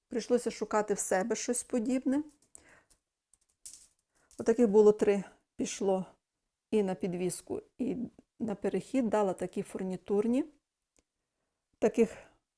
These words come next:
також було непарне число, пішла на підвіску, і одна була така намистинка, також пішла на підвіску. Ці шість вже в сутуарі, і такі намистини пласкі, як, е,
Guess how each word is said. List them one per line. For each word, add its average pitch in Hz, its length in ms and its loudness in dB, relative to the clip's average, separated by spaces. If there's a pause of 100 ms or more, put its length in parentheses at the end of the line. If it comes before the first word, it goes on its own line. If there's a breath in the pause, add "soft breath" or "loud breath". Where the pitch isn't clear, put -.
(340)
також 208 260 0
було 190 260 0
непарне 190 460 -2
число, - 340 -6
пішла - 320 -6
на 180 100 -6
підвіску, 214 500 -2
і 196 40 4
одна 190 260 -2
була 185 240 -6
така - 240 -10
намистинка, 196 580 -6
також - 300 -12
пішла - 280 -8
на 185 80 -6
підвіску. - 560 -10 (1500)
Ці 233 200 0
шість - 520 -4 (1080)
вже 208 160 0
в 185 60 -4
сутуарі, 226 680 -2
і 226 100 -2
такі 202 280 -4
намистини 190 480 0
пласкі, 233 600 -4
як, 185 340 -6
е, 190 260 -6